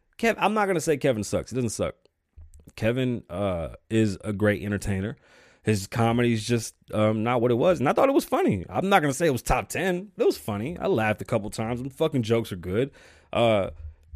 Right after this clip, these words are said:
he just, it just, it didn't ring off the way he wanted it to, but I don't think he should defend it either. I think he should just let the shit go and keep pushing. Um, and, and stop, you know,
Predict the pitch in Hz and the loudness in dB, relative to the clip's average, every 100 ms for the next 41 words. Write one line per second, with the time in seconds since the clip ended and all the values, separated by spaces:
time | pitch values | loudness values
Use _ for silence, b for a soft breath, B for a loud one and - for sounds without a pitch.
0 | - _ _ 139 151 165 151 - 110 - | -18 _ _ -2 0 0 -2 -6 -10 -8
1 | - 165 175 156 - 50 - 110 139 147 | -4 0 0 -2 -6 -16 -10 -2 0 4
2 | 151 151 151 139 143 143 147 131 123 120 | 4 4 2 2 2 2 2 2 2 2
3 | 113 135 123 117 127 127 117 120 - - | 0 0 2 4 2 0 -2 -4 -4 -6
4 | 131 120 107 95 80 90 - 107 107 101 | -2 -2 -2 -4 -6 -8 -4 -4 -4 -6
5 | 95 98 110 110 - 120 104 107 110 101 | -8 -6 -6 -6 -8 -8 -4 -2 -2 -4
6 | b b - 113 135 139 165 160 71 - | b b -8 -6 -6 -2 -2 -2 -8 -16
7 | _ _ _ - 104 104 92 87 - _ | _ _ _ -2 0 0 -2 -6 -12 _
8 | - - _ _ _ _ 147 139 135 135 | -20 -20 _ _ _ _ 0 0 0 0
9 | 147 143 - - - 127 120 117 - | 2 2 -2 -20 -6 -2 0 0 -2